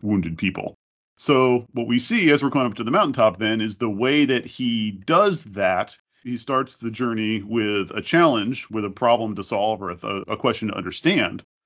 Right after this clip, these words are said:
But the way that he consistently behaves throughout the course of the story is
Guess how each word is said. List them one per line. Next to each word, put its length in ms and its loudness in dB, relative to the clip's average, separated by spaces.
But 300 0
the 140 0
way 380 0
that 240 -4
he 340 -2
consistently 800 0
behaves 560 -4
throughout 880 -2
the 60 -8
course 300 -2
of 80 -6
the 100 -6
story 380 0
is 400 0